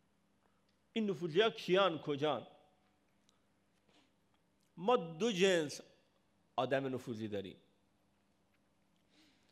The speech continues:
یک جنس آدمیه که مزدور مستقیمه،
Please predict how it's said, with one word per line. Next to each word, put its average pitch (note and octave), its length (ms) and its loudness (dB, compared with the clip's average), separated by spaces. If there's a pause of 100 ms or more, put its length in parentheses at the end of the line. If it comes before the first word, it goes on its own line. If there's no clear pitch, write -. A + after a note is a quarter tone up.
(480)
یک B3 280 -2
جنس C4+ 220 -2
آدمیه B3 600 2
که B3 160 0
مزدور F#3+ 640 2
مستقیمه، B2 680 -4